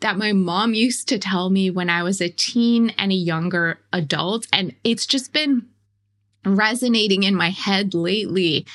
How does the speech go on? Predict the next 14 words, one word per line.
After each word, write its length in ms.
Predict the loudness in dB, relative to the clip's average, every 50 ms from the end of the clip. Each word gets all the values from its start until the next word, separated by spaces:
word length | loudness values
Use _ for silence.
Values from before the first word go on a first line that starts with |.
| -16 -16 -14 -14 -16 -16 -10 -4
And 140 | -2 0 0
I 80 | 0 0
thought, 320 | 0 0 0 0 -2 -2
"Hmm, 280 | -2 -2 0 2 2 0
this 220 | 0 -2 -4 -2
might 240 | -4 -4 -4 -4 -2
be 140 | 0 0 0
good 280 | 0 -2 -2 -2 -2 -2
to 100 | 0 0
share 540 | 2 2 2 2 0 -2 -2 -4 -4 -4 -2
with 220 | -2 -2 -2 -2
the 100 | -2 -4
sparklers." 800 | -4 -2 -4 -4 -4 -4 -4 -4 -2 -2 0 0 -2 -2 -4 -8 -12 -14 -14 -16 -18 -20 -20 _ _ _ _ _ -20
So 540 | -8 -2 0 0 0 0 0 -2 -4 -6